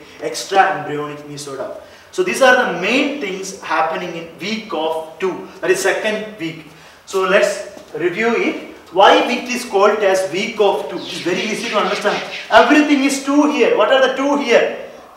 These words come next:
The two means two types of cells. Inner cell mass and outer cell mass. Inner cell mass form embryoblast, this will form trophoblast. Other is two cavity formed here. What are the two cavity?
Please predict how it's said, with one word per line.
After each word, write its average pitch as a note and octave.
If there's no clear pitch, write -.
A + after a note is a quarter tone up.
The G#3
two B3+
means C#4
two D4
types C4
of C4
cells. -
Inner A#3
cell B3
mass B3
and B3+
outer C4
cell A3+
mass. -
Inner G3+
cell A#3
mass A#3+
form A3+
embryoblast, -
this -
will -
form -
trophoblast. C4
Other C4+
is C#4
two D4+
cavity C#4
formed C4
here. A3+
What A3
are C4
the C4
two C#4
cavity? C4+